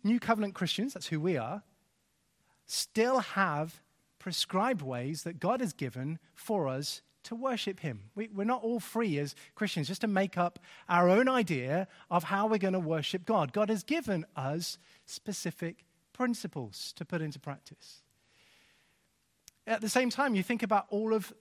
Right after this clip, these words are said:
the good laws that God has given his people that apply to us today as much as they did thousands of years ago. All of those things remain true. But I'm sure I'm not the only person in the room who reads through all of this and thinks,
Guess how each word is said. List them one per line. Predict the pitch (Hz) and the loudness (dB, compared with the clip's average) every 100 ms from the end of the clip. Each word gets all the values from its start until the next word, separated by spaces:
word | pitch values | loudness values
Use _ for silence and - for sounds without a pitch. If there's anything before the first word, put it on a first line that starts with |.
| 180 | -4
the | 202 | -2
good | 160 143 220 262 | -2 -2 0 0
laws | 233 277 339 160 120 - | 0 0 0 0 -2 -4
that | 202 | -2
God | 208 226 | 2 2
has | 226 | 2
given | 170 285 226 139 | 0 0 0 0
his | 196 214 | -2 -2
people | - 294 160 | -2 -2 0
that | 156 | 0
apply | 190 - 233 285 | 0 2 2 2
to | - 180 | 0 2
us | 208 - | 2 0
today | 156 156 247 | -2 0 0
as | 208 | -2
much | 208 202 | -4 -6
as | 202 | -4
they | 185 | -2
did | 165 151 165 175 - _ _ | -2 0 -2 -4 -12 _ _
thousands | - 233 254 226 220 | -4 -2 0 2 0
of | 220 | 0
years | 226 285 285 | 0 0 -2
ago. | 214 131 110 - _ - _ _ _ - | -2 -6 -10 -16 _ -20 _ _ _ 2
All | 294 349 | 6 6
of | 254 | 8
those | 214 208 - | 6 6 6
things | 220 208 202 | 4 4 2
remain | 226 220 214 | 4 4 4
true. | 196 302 254 - - - - | 2 0 0 -2 -10 -8 0
But | 202 - _ 359 185 | 0 0 _ -20 -14
I'm | 180 185 | -8 -6
sure | - 277 | -4 -4
I'm | |
not | 190 165 | -4 -2
the | |
only | 170 | -2
person | 175 151 131 143 | -2 -4 -4 -6
in | 123 | -6
the | |
room | 123 151 | -6 -4
who | 165 | -2
reads | 196 208 | -2 -2
through | - 143 | -4 -6
all | |
of | 123 | -6
this | 117 - | -8 -10
and | 135 | -8
thinks, | 143 135 | -8 -10